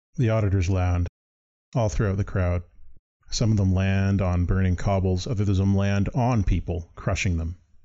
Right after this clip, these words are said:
There are six in total. Their single orange eye, set in that deep blue helmet, rows back and forth. Vroom, vroom, vroom.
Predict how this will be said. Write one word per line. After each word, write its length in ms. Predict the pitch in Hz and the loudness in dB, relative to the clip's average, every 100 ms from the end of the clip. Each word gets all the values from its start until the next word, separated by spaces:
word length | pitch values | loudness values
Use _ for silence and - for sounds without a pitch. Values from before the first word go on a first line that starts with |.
| - _ _ | -20 _ _
There 180 | - 104 | -2 0
are 40 | 98 | 0
six 400 | - 131 - - | 0 -2 -2 -2
in 100 | 92 | 0
total. 400 | 98 85 87 87 - - _ _ _ _ 120 | 0 0 -2 -6 -12 -20 _ _ _ _ -2
Their 120 | 101 | -2
single 760 | - 131 123 117 120 120 117 - | 0 2 2 2 2 2 -2 -6
orange 460 | - 107 104 101 98 | -2 0 2 2 2
eye, 480 | 107 92 85 87 87 - | 0 2 2 0 -4 -6
set 240 | - 95 | -2 0
in 100 | 98 | 2
that 360 | 92 90 92 85 | 2 0 -2 -2
deep 260 | 101 101 - - - 101 | -2 -2 -4 -6 -12 -6
blue 360 | 95 98 95 | 0 2 2
helmet, 500 | 87 92 90 82 - - - _ _ _ | 2 2 0 -2 -4 -10 -14 _ _ _
rows 480 | - 95 95 92 90 | -2 0 2 2 0
back 300 | - 95 101 | -2 -2 0
and 160 | 95 92 | 0 0
forth. 500 | 101 90 82 - - | 0 0 -2 -6 -4
Vroom, 540 | 92 85 85 82 82 _ _ _ _ _ _ | 0 2 2 2 -2 _ _ _ _ _ _
vroom, 640 | 101 87 85 80 80 78 - _ _ _ _ _ _ | 0 2 4 4 2 0 -8 _ _ _ _ _ _
vroom. 640 | 95 90 85 80 80 80 | 2 4 4 4 4 0